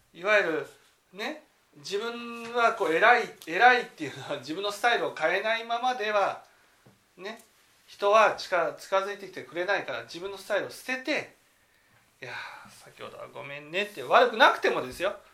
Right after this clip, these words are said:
悪くなくても謝って近づいてくる。それで相手がね、「ね、悪いって、やっと分かっていただいたんですか？」<laughs>「うん、く、く、く、く」なっても、「あ、すいませんでした」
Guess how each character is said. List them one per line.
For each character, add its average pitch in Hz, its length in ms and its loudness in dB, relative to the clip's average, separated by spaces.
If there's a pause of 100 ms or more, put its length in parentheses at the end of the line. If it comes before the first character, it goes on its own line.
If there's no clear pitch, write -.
(220)
悪 127 160 -4
く 202 60 -10
な 233 100 -6
く 247 80 -10
て 196 80 -6
も 139 140 -4
謝 156 140 -2
っ 180 200 -4
て - 80 -18
近 - 220 -10
づ 160 140 -10
い - 20 -20
て 156 80 -16
く 123 60 -20
る。 139 100 -20 (320)
そ - 160 -6
れ 185 60 0
で 175 60 4
相 185 220 4
手 226 120 -4
が 143 120 -6
ね、 180 260 -6 (1080)
「ね、 143 140 -20
悪 - 280 2
い 539 240 8
っ - 40 -16
て、 - 240 -10 (180)
や - 160 6
っ - 60 -4
と 508 100 10
分 554 140 12
か 539 140 8
っ - 20 -4
て 381 120 2
い - 40 0
た - 80 4
だ - 100 6
い - 80 -4
た 208 120 0
ん 170 40 -6
で - 60 -12
す - 100 -18
か？」 - 80 -6
<laughs> - 0 -
「う - 40 -8
ん、 - 40 -16 (1800)
く、 202 400 -10
く、 247 380 -10
く、 277 240 -12
く」 294 160 -12 (840)
な 233 140 2
っ - 120 -8
て 277 140 2
も、 339 340 0 (760)
「あ、 147 340 -12 (760)
す - 220 -14
い 143 60 -10
ま 135 120 -14
せ - 200 -12
ん 170 80 -14
で 214 120 -16
し - 100 -16
た」 - 120 -18